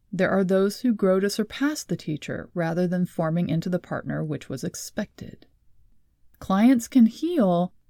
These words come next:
but once they do, they don't need the healer anymore and move on. At the same time,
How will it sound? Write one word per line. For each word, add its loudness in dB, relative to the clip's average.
but -2
once 6
they -4
do, 4
they 0
don't -6
need 6
the 4
healer 0
anymore -4
and 4
move 4
on. -2
At 0
the 2
same 2
time, -2